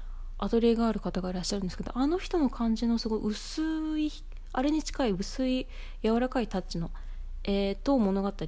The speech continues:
その絵本みたいなやつを想像してるんですけど、今回の、えっと、シベリウスの方だと、もっと、もっ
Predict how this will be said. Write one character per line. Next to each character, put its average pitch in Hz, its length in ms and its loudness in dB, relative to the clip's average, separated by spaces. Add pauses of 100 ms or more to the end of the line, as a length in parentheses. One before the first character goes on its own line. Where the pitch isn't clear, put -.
(460)
そ 202 100 -6
の 190 100 -4
絵 208 120 0
本 220 160 4
み 175 80 0
た 151 100 -4
い 175 60 -6
な 185 60 -6
や - 60 -6
つ - 160 -6
を 254 140 4
想 208 180 0
像 190 140 -2
し - 60 -8
て - 100 -6
る 190 80 -2
ん 185 60 0
で 185 80 -4
す - 100 -12
け - 80 -6
ど、 208 240 -2 (1080)
今 339 220 -2
回 220 240 2
の、 196 400 0 (160)
え 185 100 -6
っ 180 40 -8 (140)
と、 160 500 -2
シ - 180 -4
ベ 196 120 4
リ 202 160 2
ウ 190 60 2
ス 185 180 -4
の 175 80 -2
方 196 300 -2
だ 190 140 -4
と、 285 420 0
も 202 140 0
っ - 20 -4 (100)
と、 156 240 0 (1040)
も 359 140 0
っ 453 40 0